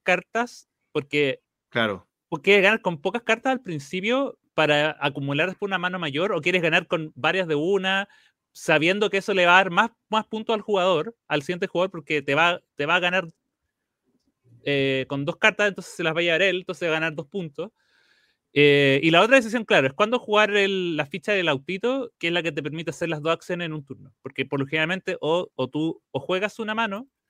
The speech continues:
Speaker 1: o robas una carta de la mano que está jugada para incluirla en tu mano.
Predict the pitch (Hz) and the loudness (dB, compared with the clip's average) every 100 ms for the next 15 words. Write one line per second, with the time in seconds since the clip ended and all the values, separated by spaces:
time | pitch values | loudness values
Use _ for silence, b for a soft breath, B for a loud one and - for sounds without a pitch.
0 | _ _ _ _ _ - 185 180 202 196 | _ _ _ _ _ 2 4 6 4 2
1 | 202 185 185 185 190 180 170 175 165 156 | 0 0 2 2 2 0 0 -2 -6 -8
2 | 180 170 160 165 160 151 165 170 - 139 | -8 -4 0 0 2 2 0 -2 -8 -10
3 | 139 139 165 151 139 143 156 165 196 | -4 -2 2 0 -2 -4 -4 -4 -8